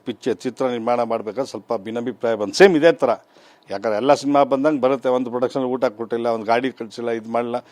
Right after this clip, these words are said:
ಒಂದು ಸಣ್ಣ ಪುಟ್ಟ ಫ್ರಿಕ್ಷನ್ ಇದ್ದೇ ಇರುತ್ತೆ. ಆ ದೊಡ್ಡ ಫ್ರಿಕ್ಷನಲ್ಲಿ ಸ್ವಲ್ಪ ಇದಾಗಿ, ಆ, ಇವರು ಡೇಟ್ ಕೊಟ್ಟಿರಲಿಲ್ಲ,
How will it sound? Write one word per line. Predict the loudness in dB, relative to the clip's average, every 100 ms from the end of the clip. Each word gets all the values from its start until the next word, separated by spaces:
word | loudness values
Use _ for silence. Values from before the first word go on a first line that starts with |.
| _ -6
ಒಂದು | 4
ಸಣ್ಣ | 6 6
ಪುಟ್ಟ | 4 6
ಫ್ರಿಕ್ಷನ್ | 4 4 2 2 2
ಇದ್ದೇ | 4 6
ಇರುತ್ತೆ. | 6 6
ಆ |
ದೊಡ್ಡ | 4 4 4
ಫ್ರಿಕ್ಷನಲ್ಲಿ | -2 -4 0 2 2 0 -4 -8 -20 -20 0
ಸ್ವಲ್ಪ | 0 4
ಇದಾಗಿ, | 4 8 8 8 6 2 0 -6 _ _ 4
ಆ, | 8 10 10 8
ಇವರು | 6 6 6 4
ಡೇಟ್ | 6 6 6
ಕೊಟ್ಟಿರಲಿಲ್ಲ, | -2 0 -2 0